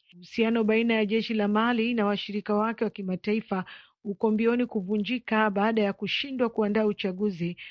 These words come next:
kufuatia jaribio la mapinduzi. Jumatano, utawala wa jeshi uliutaka Ufaransa kuacha kuingilia masuala ya mtawala wake wa zamani. Kwa upande wake, waziri wa mambo ya nje wa Ufaransa, Jean-Yves Le Drian,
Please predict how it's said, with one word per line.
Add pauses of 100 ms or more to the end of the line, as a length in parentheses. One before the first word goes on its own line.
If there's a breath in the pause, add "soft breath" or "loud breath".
(160 loud breath)
kufuatia
jaribio
la
mapinduzi. (760 loud breath)
Jumatano,
utawala
wa
jeshi
uliutaka
Ufaransa
kuacha
kuingilia
masuala
ya
mtawala
wake
wa
zamani. (440 loud breath)
Kwa
upande
wake,
waziri
wa
mambo
ya
nje
wa
Ufaransa, (300 loud breath)
Jean-Yves
Le
Drian,